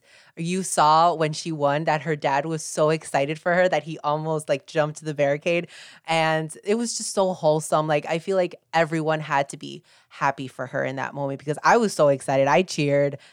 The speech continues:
There was no way that, uh, I think if, if Sasha won, I feel like we would have got the same response. I feel like there would have been some disappointment, right? Um, but man, what a, just, what a great way to end night one.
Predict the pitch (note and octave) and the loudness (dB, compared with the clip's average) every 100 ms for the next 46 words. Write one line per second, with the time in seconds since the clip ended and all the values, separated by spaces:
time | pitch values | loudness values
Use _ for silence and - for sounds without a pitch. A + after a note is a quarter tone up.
0 | - F#3 F#3 F3 E3+ E3+ F3+ F#3 F3+ D3+ | -2 2 2 2 0 2 4 4 4 4
1 | D3 C#3+ C#3 _ _ D3+ D#3 D3 C#3+ C#3 | 4 2 -4 _ _ -4 2 4 4 0
2 | _ C#3+ C3 B2+ - D3+ D#3 F3 D#3+ D3+ | _ -2 0 -2 -4 -6 -4 -4 -2 -4
3 | D3+ D3 - C#3+ C#3 C#3+ C3 C#3 D3+ D3 | -4 -8 -2 -2 -2 -8 -8 -8 -8 -6
4 | D3 C#3+ C3+ C#3 C3+ D#3 D3 D3+ D3+ C#3 | -4 -4 -2 -4 -4 -10 -12 -8 -8 -8
5 | C3+ B2+ C3 C#3+ E3 D#3 D3+ D#3 D3+ D3+ | -14 -14 -10 -10 -6 -6 -2 0 0 0
6 | D#3 D3 D#3+ D3+ C#3 C3+ - C#3 B2+ C#3 | -4 -4 -4 -4 -8 -14 -12 -14 -14 -18
7 | D3 D3+ D3+ C#3+ - - _ - D#3 D3 | -4 -2 0 -4 -14 -20 _ -2 2 4
8 | D3 C#3 D3 - F3+ F#3+ G3 G#3 A3 - | 4 0 -8 -4 -2 0 -2 -2 -2 -8
9 | - F3 F#3+ D#3+ D3 C#3 D#3 D3+ - C#3 | -12 -6 -6 -6 -6 0 2 0 -4 -4
10 | C3+ - D#3+ C#3 C3 - C3 B2 - B2 | -4 -8 -10 -8 -10 -10 -10 -10 -12 -12
11 | C#3 C#3 E3+ | -10 -6 -8